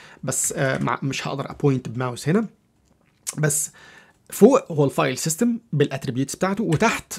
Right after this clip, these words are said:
الجزء اللي تحت هي الاكشن اللي ممكن اخدها على كل فايل سيستم من دول او على كل بارتيشن من دول. طيب، اول حاجه عايز اعملها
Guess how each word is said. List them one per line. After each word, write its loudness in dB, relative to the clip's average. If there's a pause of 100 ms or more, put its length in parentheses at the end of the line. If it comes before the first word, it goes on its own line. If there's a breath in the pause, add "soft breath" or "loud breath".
(140)
الجزء 2
اللي -2
تحت -6
هي 4
الاكشن 0
اللي 0
ممكن -2
اخدها -6
على -4
كل -4
فايل -8
سيستم -12
من -12
دول -14
او -10
على -10
كل -8
بارتيشن -10
من -16
دول. -20 (340)
طيب، -6 (680 loud breath)
اول 8
حاجه -2
عايز 2
اعملها 0